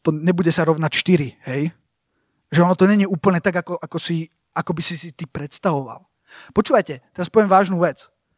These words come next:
Viete, koľko kresťanov si vytvorilo vlastného Boha?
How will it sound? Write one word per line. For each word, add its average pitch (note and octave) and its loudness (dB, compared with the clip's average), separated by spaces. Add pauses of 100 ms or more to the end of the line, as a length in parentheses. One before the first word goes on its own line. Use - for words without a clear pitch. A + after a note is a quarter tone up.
(160)
Viete, G#3 2
koľko A3 0
kresťanov G3 0
si F3+ -2
vytvorilo F3 2
vlastného D#3+ 0
Boha? D3+ -2